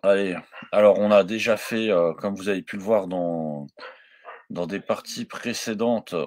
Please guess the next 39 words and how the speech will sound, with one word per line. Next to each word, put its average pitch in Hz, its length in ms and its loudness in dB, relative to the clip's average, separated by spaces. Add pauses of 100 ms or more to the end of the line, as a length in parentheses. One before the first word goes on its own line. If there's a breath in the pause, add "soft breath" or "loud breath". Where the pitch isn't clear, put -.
on 107 180 -6
était 107 420 -4
avec 95 460 -2
le 92 280 -6
personnage, 98 800 -4
euh, 73 440 -6
principal 98 720 2
Aomaru. 87 460 2 (1120 loud breath)
Et 117 300 2
dans 107 240 2
une 92 200 -4
vidéo 87 200 -6
précédente, - 560 -4
hein, 101 60 4
on 82 240 -2
a, 85 360 2
euh, 64 60 -10 (1000)
toute - 240 -4
l'histoire 104 540 4
qui - 80 -4
a - 20 -2
été 95 300 -2
débloquée. 90 480 -2
Donc 87 160 -2
vous 85 100 -12
pouvez 98 160 -4
retrouver, 90 640 -6
euh, 82 100 2
le, 87 380 -4
le 87 160 -6
prologue 95 440 -4
et 98 80 -4
l'épilogue 95 720 -4 (680 loud breath)
du 120 420 -6
personnage. 90 680 0
Et 78 40 -8
là 82 140 0
maintenant, 82 460 -4
on 98 220 -10